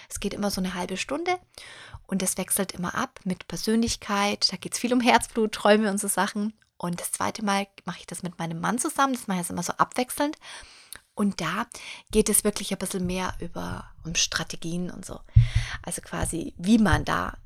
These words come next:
seine Träume auch wirklich voranbringt. Also richtig mal ein bisschen strategisch. Und wenn dich das Thema so richtig interessiert, gibt's noch einen Tipp von mir. Ähm, es gibt ganz neu, ich habe ihn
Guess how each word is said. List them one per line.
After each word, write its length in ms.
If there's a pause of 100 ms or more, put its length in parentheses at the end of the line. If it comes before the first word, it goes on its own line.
seine 560
Träume 500
auch 280 (140)
wirklich 340
voranbringt. 800
Also 180
richtig 400
mal 60
ein 60
bisschen 200
strategisch. 800 (960)
Und 480
wenn 240
dich 100
das 160
Thema 380
so 120
richtig 600
interessiert, 840 (460)
gibt's 240
noch 160
einen 280
Tipp 200
von 240
mir. 320 (720)
Ähm, 460
es 140
gibt 260
ganz 460
neu, 320
ich 260
habe 220
ihn 280